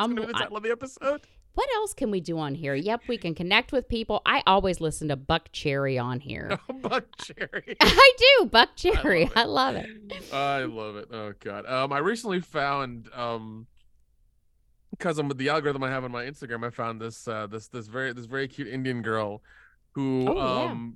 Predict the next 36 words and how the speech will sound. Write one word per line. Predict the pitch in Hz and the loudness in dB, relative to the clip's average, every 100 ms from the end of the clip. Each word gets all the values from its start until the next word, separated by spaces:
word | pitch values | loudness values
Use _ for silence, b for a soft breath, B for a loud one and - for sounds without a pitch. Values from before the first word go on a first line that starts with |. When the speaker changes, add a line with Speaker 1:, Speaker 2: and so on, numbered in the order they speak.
| 117 | -12
Speaker 2:
who | 139 | -10
makes, | 139 139 135 | -6 -6 -6
who | 131 127 131 139 | -10 -8 -6 -6
makes, | 147 131 | -6 -6
like, | 147 120 | -8 -8
nineties | 127 143 165 175 131 | -4 -2 -2 -6 -8
rom-com | 127 131 135 131 113 110 | -4 -4 -6 -8 -10 -10
music. | 104 98 90 _ - _ _ _ _ _ _ _ _ _ _ _ _ _ _ _ _ - | -14 -16 -18 _ -20 _ _ _ _ _ _ _ _ _ _ _ _ _ _ _ _ -12
Um, | 113 110 107 | -8 -8 -12
and | 113 | -14
she's | 123 | -14
really | 110 123 208 220 175 | -12 -8 -6 -4 0
good | 156 147 | 0 2
at | 135 | 0
it, | 131 | -4
and | 123 120 | -8 -12
she | 131 | -10
does | 120 104 | -10 -8
very, | 110 123 120 | -4 -2 -2
very | 113 110 | -2 -4
well. | 107 104 | -6 -10
Like, | 110 | -10
one | 123 165 | -4 -4
of | 185 | -2
the, | 151 | -4
one | 160 | -4
of | 170 139 | -4 -6
the | 135 | -6
albums | 131 139 - | -6 -6 -8
she | 135 | -8
Speaker 1:
Nice. | 120 | -6
Speaker 2:
has | 120 120 | -6 -6
is, | 110 | -8
like, | 120 | -10
very, | 107 123 123 | -6 -4 -4
like, | 120 117 101 | -6 -10 -12